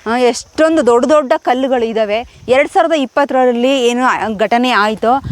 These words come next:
ಅದರ ಪರಿಣಾಮವಾಗಿ ನೋಡಿ, ಈ ಥರ ಒಂದು ಮಣ್ಣು ಇನ್ನೂ ಬರ್ತಾ ಇದೆ. ಈಗ ಆಗಸ್ಟ್ ತಿಂಗಳಲ್ಲಿ ತುಂಬ ಮಳೆ ಆಯ್ತು ಈ ವರ್ಷ, ಅದರಲ್ಲೂ ಕೂಡ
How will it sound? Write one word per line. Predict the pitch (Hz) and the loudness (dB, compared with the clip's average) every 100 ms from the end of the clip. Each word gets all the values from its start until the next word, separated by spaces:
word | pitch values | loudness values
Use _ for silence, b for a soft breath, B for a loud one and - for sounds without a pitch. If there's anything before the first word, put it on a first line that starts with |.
| B 214 | B 0
ಅದರ | 240 277 285 - | 2 2 2 0
ಪರಿಣಾಮವಾಗಿ | 254 262 302 277 262 233 247 | 0 2 2 2 2 0 -2
ನೋಡಿ, | 214 240 B B B | -2 -2 B B B
ಈ | 226 | -4
ಥರ | 240 220 | 0 2
ಒಂದು | 214 220 240 277 - 220 | 2 2 2 2 -2 -4
ಮಣ್ಣು | 214 226 226 | -2 0 0
ಇನ್ನೂ | 214 226 | 0 0
ಬರ್ತಾ | 214 226 | 0 0
ಇದೆ. | 190 240 285 - - | 0 0 -2 -10 -6
ಈಗ | 247 330 294 311 359 370 | 2 2 4 4 4 4
ಆಗಸ್ಟ್ | 196 220 277 - - | 2 0 -2 -6 -8
ತಿಂಗಳಲ್ಲಿ | 240 220 220 269 320 _ _ - | -4 -2 0 -2 -4 _ _ -8
ತುಂಬ | 220 254 320 | -2 2 2
ಮಳೆ | 262 220 | 2 2
ಆಯ್ತು | 226 214 247 | 2 0 0
ಈ | - 262 370 | 0 2 2
ವರ್ಷ, | 330 - | 2 0
ಅದರಲ್ಲೂ | 185 190 247 302 | -2 0 0 0
ಕೂಡ | 285 220 | -2 -2